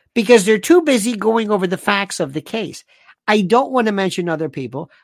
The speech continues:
I don't want to mention other hosts. I don't want to mention, but they don't go deep enough. They just point out the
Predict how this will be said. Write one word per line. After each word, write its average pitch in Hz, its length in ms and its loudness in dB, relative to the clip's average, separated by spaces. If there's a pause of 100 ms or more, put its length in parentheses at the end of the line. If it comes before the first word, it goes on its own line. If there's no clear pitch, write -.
I 180 120 0
don't 220 240 4
want 226 120 2
to 202 80 0
mention 170 320 -6
other 135 220 -6
hosts. 120 420 -14 (160)
I 196 120 2
don't 226 260 0
want 214 100 -4
to 190 60 -4
mention, 165 300 -10 (160)
but 190 160 -8
they 202 120 -2
don't 175 480 -4
go 208 160 -6
deep 143 420 -8 (120)
enough. 262 460 -6 (760)
They 196 120 0
just 208 280 -6
point 226 340 -6
out 208 260 -8
the 170 200 -12